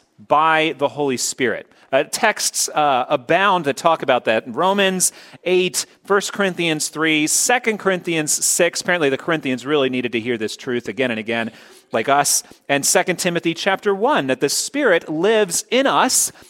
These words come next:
That's the Spirit of Christ that lives or dwells in us. We're not possessed by the Holy Spirit like an evil spirit or a des-, or a demon possesses, controls, torments its victims.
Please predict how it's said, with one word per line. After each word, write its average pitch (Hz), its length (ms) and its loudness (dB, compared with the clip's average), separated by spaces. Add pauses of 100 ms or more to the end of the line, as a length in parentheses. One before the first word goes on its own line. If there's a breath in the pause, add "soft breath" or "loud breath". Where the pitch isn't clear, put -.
That's 160 200 0
the 160 80 0
Spirit 226 300 0
of 226 120 0
Christ - 640 0 (280 loud breath)
that 135 240 2
lives 156 340 2
or 156 200 -2
dwells 127 720 0
in 131 120 -4
us. - 360 -10 (680)
We're 175 140 -2
not 233 380 0
possessed 165 800 0 (340 loud breath)
by 156 400 2
the 170 120 2
Holy 165 260 2
Spirit 135 580 0
like 151 260 2
an 143 100 -4
evil 175 340 -2
spirit 131 480 0
or 127 160 2
a 120 80 2
des-, 113 340 -6
or 120 200 0
a 107 40 -8
demon 160 460 0 (240 loud breath)
possesses, 156 640 2
controls, 131 720 0 (380 loud breath)
torments 156 580 0
its 165 200 -2
victims. 101 600 -6